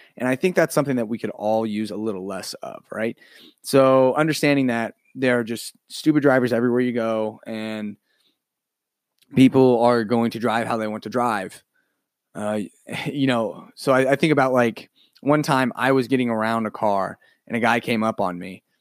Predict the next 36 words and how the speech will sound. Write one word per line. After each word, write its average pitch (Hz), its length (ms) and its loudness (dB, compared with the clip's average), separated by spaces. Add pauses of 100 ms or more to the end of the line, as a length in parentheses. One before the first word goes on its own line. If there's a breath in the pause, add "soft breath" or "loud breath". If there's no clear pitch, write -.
(300)
and 110 240 -4
he 107 60 -4
flashed 120 360 0
his 117 160 -2
lights 113 240 2
at - 140 -4
me, 98 260 -12 (400)
and 117 140 -2
I 113 80 2
was, 113 380 -2 (160)
but 120 100 -2
I 117 40 0
was 113 120 -4
about 117 220 0
to 123 60 -6
go 117 120 0
past 107 300 -4
the 113 40 -10
next 110 240 -6
car 90 260 -4
and 95 120 -10
I 113 60 -4
was 113 160 -4
going 113 280 2
to 110 100 -6
get 101 140 -4
over 147 240 4
then. 82 240 -6 (640)
And, 117 600 -2 (540)
and 127 140 -4
he 170 80 4
was 160 100 2
coming 135 280 0
up 120 120 0
at, 113 60 -4
like, 95 180 -8